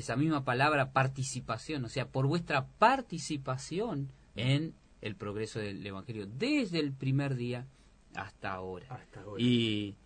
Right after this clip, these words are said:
Speaker 1: estaba recordando una, una experiencia que hemos tenido entre algunas iglesias, y es que, mm, vemos la necesidad de la predicación del Evangelio en todas las ciudades. ¿Cómo, cómo podemos lograr que el Evangelio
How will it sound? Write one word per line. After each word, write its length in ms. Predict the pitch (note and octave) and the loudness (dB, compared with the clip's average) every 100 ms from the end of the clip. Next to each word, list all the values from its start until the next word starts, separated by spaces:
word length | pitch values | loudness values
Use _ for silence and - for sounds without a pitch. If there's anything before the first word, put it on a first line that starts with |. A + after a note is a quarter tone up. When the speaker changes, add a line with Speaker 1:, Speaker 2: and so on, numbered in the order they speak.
| - | -20
Speaker 1:
estaba 240 | - D3+ D3 | -4 0 2
recordando 580 | C3+ C3+ C3 F#3 E3+ B2+ | 2 0 4 4 4 2
una, 500 | B2 A#2 A2+ G2+ F#2+ | 2 2 -2 -4 -4
una 140 | C3 | 0
experiencia 560 | C3+ C3+ B2+ F#3 F3 C3+ | 0 0 0 0 0 -4
que 80 | B2 | -4
hemos 160 | A#2+ - | -6 -6
tenido 260 | B2 B2+ | -2 -2
entre 220 | A#2+ A2+ | -2 -6
algunas 340 | G#2+ A#2+ C3 A#2+ | -6 -2 -2 -2
iglesias, 640 | G#2 B2 G3 G#3 C3 A2 - - - - | -4 0 0 0 -6 -6 -8 -20 -20 -10
y 160 | B2+ D#3 | 0 0
es 100 | D#3+ | 0
que, 420 | D#3 C#3 B2+ A#2+ | 0 2 2 0
mm, 280 | A#2 A2 G#2+ - - - - - | -4 -6 -10 -16 -20 -20 -20 -2
vemos 260 | C#3+ E3 D#3 | 2 4 4
la 120 | C3 | 4
necesidad 720 | B2 - B2+ - A#2+ C3 C3+ - - _ - | 4 0 -6 -6 0 0 0 -4 -20 _ -16
de 160 | - G#2 | -6 -6
la 140 | G2+ | -4
predicación 640 | G#2 G2 F#2+ F#2+ - B2+ | -4 -6 -8 -8 -4 -2
del 140 | A#2+ G#2+ | 0 -2
Evangelio 760 | G2+ F#2+ - D3+ C3+ G2+ G2+ | -4 -6 -4 -4 -2 -4 -6
en 120 | G2 | -8
todas 360 | F2+ G#3 A#3 A#2+ | -6 -4 -2 -2
las 160 | G2+ - | -6 -8
ciudades. 580 | G2+ F#2 F#2 E2+ - - - - | -10 -8 -8 -10 -18 -20 -20 0
¿Cómo, 580 | G3+ A3+ G3+ D#3 C3 B2+ - - | 4 4 4 4 2 -2 -14 -10
cómo 180 | G3+ C4 | -2 0
podemos 320 | F#3 E3+ D#3 | 4 2 4
lograr 440 | C3+ A#2+ B2 A2 - _ _ _ | 2 2 0 -2 -6 _ _ _
que 120 | - | -8
el 80 | A2+ | -2
Evangelio 920 | A2 G#2+ G#2 - E3+ G3 C3 G#2 G2+ | 0 0 -4 -6 -2 0 -2 -6 -8